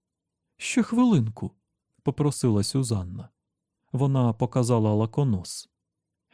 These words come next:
Помаранчева шкірка золотавого плоду вже пішла тріщинами.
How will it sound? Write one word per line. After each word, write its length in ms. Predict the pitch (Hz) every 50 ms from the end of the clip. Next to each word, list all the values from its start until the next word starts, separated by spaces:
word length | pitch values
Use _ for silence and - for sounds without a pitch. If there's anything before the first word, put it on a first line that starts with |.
| - -
Помаранчева 640 | - 120 117 113 117 120 120 110 - - 110 110
шкірка 520 | 110 - - - 143 139 135 - - - 113
золотавого 640 | 104 107 107 110 110 - 131 120 110 107 107 101
плоду 520 | - - 123 123 127 123 110 117 110 104 95
вже 320 | 104 107 110 123 127 120 107
пішла 380 | 110 - 123 - - 127 123
тріщинами. 720 | 120 - 156 147 123 95 - - - - 87 82 - - 110